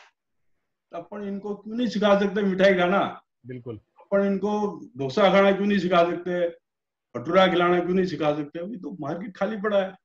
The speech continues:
Speaker 2: पूरी दुनिया में।
Speaker 1: अभी तो जो बाहर भी है तो Indian लोग हैं customer।
Speaker 2: बिल्कुल।
Speaker 1: अपना target होना चाहिए, जिस country में जाओ उस कंट्री के लोगों को target करो।
Speaker 2: खिलाओ।
Speaker 1: भाई अब गोरों को क्यों नहीं target कर सकते अपन?
Speaker 2: बिल्कुल।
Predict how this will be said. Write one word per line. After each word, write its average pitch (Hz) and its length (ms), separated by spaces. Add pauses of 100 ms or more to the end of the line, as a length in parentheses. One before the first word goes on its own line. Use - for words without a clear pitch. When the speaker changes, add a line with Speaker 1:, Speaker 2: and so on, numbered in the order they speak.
(160)
Speaker 2:
पूरी 139 140
दुनिया 131 460
में। 123 100
Speaker 1:
अभी 165 200
तो 208 200
जो 202 160
बाहर 165 240
भी 214 180
है 214 180
तो 214 100
Indian 208 340
लोग 233 240
हैं 190 180
customer। 165 460 (440)
Speaker 2:
बिल्कुल। 113 320
Speaker 1:
अपना 190 260
target 190 400
होना 180 260
चाहिए, 202 220
जिस 190 240
country 180 400
में 175 180
जाओ 196 260
उस 190 240
कंट्री 165 380
के 185 60
लोगों 151 360
को - 640 (120)
target 156 260
करो। - 160 (360)
Speaker 2:
खिलाओ। 113 180 (640)
Speaker 1:
भाई 175 160
अब 175 220 (100)
गोरों 165 300
को 190 140
क्यों 196 120
नहीं 196 120
target 165 400
कर 143 100
सकते 139 300
अपन? - 320 (360)
Speaker 2:
बिल्कुल। 110 300